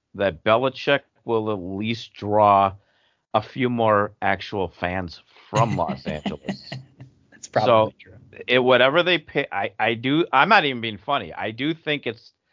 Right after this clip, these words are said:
Speaker 1: it's the only reason in my head it makes sense is 'cause they might need him to stop the other team from just filling the place up.
Speaker 2: Yeah.
Speaker 1: But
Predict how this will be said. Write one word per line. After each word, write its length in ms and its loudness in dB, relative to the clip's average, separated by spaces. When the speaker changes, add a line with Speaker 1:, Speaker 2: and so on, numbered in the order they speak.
Speaker 1:
it's 160 -12
the 200 -6
only 300 -2
reason 520 -2
in 80 -4
my 260 0
head 180 0
it 100 -2
makes 300 -6
sense 400 -6
is 120 -4
'cause 180 0
they 120 4
might 320 0
need 220 -4
him 460 -4
to 100 -14
stop 460 0
the 120 -4
other 140 -2
team 340 -10
from 200 -14
just 240 -12
filling 240 -8
the 80 -10
place 340 -10
up. 160 -8
Speaker 2:
Yeah. 180 0
Speaker 1:
But 160 -6